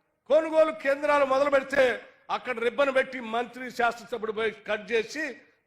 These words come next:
పెద్ద ఎత్తున ఏదో అభివృద్ధి కార్యక్రమాలు చేస్తున్నట్టుగా ప్రచారం చేసుకున్నటువంటి వాడు. కేవలం కేంద్ర ప్రభుత్వం ఆనాటి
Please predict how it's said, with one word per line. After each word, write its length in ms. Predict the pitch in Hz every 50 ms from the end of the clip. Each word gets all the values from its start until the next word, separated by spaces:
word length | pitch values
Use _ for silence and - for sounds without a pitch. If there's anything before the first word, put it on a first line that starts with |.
| _ -
పెద్ద 240 | 247 285 247 196 302
ఎత్తున 320 | 285 277 262 269 - 262
ఏదో 460 | 262 247 247 240 254 240 214 180 - - _ _ -
అభివృద్ధి 340 | 147 180 202 262 269 240 247
కార్యక్రమాలు 540 | 208 - 226 220 220 - 202 214 208 208 196
చేస్తున్నట్టుగా 560 | 185 196 190 190 - 196 196 185 - - 185
ప్రచారం 480 | 175 - 175 160 - 185 180 175 160 156
చేసుకున్నటువంటి 560 | 160 147 - - 165 151 _ - 147 - -
వాడు. 160 | 139 123 _ _ _ _ _ _ _ _ _ _ _ _ _ _ _ _ _ _ _ _ _ _ _ _ _ _ _ _ -
కేవలం 640 | 180 226 247 254 254 254 254 254 247 226 196 - - _ _ _ _ _ _ _ _ _ _ _ _ _ -
కేంద్ర 400 | 208 240 262 262 262 254 247 240
ప్రభుత్వం 480 | 247 214 233 233 254 247 247 262 254
ఆనాటి 640 | 247 240 233 226 233 247 247 240 262 269 254 220 196